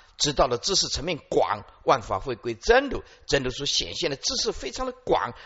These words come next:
能够服众，也能够弘法，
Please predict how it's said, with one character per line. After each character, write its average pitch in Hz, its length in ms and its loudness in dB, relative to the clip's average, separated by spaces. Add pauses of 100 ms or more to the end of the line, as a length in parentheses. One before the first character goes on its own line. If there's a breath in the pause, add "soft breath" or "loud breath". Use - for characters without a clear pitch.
(140)
能 135 260 -4
够 202 100 2
服 117 220 -4
众， 135 260 0 (1300)
也 139 120 -2
能 120 140 -4
够 117 140 -2
弘 113 180 -2
法， - 320 -8